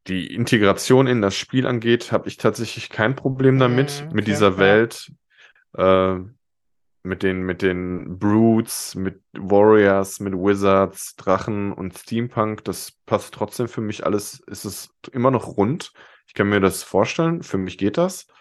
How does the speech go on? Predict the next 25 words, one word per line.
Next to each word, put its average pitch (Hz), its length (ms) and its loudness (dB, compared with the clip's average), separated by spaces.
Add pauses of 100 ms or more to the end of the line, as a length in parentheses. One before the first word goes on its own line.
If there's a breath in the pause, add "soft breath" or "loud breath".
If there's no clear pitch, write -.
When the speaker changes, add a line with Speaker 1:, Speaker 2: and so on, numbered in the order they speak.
(140)
Speaker 2:
Naja, 131 300 0
also 143 140 4
Speaker 1:
Äh, - 20 4
Speaker 2:
auch 180 220 6
wenn - 80 0
Speaker 1:
also 185 140 6
Speaker 2:
du 170 60 4
dir 165 160 4
so 156 100 -4
diese 151 280 -4
riesigen 160 380 0
Mechas 160 360 2
anguckst 180 440 0
und 156 100 -6
auch 160 200 4
Speaker 1:
Ja. 101 140 4
Speaker 2:
zum - 160 0
Beispiel 170 300 4
bei 151 100 6
Mad 160 260 2
X, 175 220 -4
das 156 280 -10
ist 185 220 2
so 190 120 6
ein 170 120 2